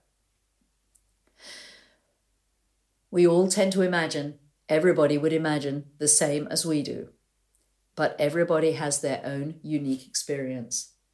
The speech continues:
And actually, I can remember a conversation with a woman who, when I was young, was one of the fellows of the British Horse Society,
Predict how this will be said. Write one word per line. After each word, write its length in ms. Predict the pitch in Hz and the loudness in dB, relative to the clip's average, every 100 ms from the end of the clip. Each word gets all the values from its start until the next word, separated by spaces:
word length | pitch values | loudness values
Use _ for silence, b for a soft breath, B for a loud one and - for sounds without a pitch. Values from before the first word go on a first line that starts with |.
| b b b b - | b b b b -2
And 140 | 175 | 2
actually, 340 | 175 - 175 | 2 2 4
I 120 | 165 165 | 2 0
can 160 | 170 | -4
remember 440 | 165 165 165 160 160 | -4 -2 -2 2 0
a 60 | |
conversation 1160 | 156 - 170 170 170 185 170 170 - 151 147 - - | 0 -6 -6 0 0 2 2 0 -2 -4 -6 -10 -12
with 560 | 139 151 147 147 - - | -6 -4 0 -2 -2 -6
a 80 | 147 | -2
woman 520 | 156 156 147 143 - _ _ _ _ _ _ _ _ - - | -2 -2 -4 -8 -12 _ _ _ _ _ _ _ _ -8 0
who, 160 | 175 160 | 0 2
when 200 | 165 170 | 0 2
I 140 | 180 | 2
was 180 | 170 160 | 2 2
young, 300 | 170 160 151 | 2 2 0
was 160 | 156 165 | -2 -4
one 140 | 160 | -4
of 100 | 156 | -6
the 60 | - | -6
fellows 380 | 175 170 160 | -2 2 2
of 40 | 156 | 0
the 60 | |
British 320 | 165 160 156 - | -6 -8 -6 -2
Horse 240 | 170 165 | 0 2
Society, 640 | - 160 147 143 147 147 | 0 -2 -4 -4 -4 -4